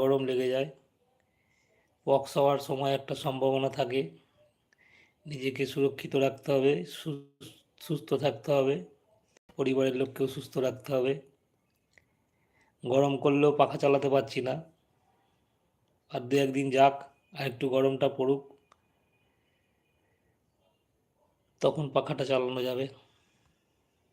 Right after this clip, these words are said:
তখন তো শুধু পাখা চালালে হবে না, আবার এসিও চালাতে হবে। পাখা এসি সব একসঙ্গেই চলবে।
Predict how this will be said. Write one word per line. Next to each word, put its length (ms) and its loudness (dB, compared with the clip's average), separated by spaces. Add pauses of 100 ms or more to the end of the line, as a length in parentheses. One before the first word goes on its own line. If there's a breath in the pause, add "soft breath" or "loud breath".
(2750 soft breath)
তখন 280 0
তো 120 2
শুধু 160 2 (100)
পাখা 260 6
চালালে 340 6
হবে 180 6
না, 120 6
আবার 220 8
এসিও 340 0
চালাতে 360 2
হবে। 160 -12 (1500)
পাখা 280 -2 (140)
এসি 180 -6 (120)
সব 140 4 (100)
একসঙ্গেই 480 -4
চলবে। 280 -2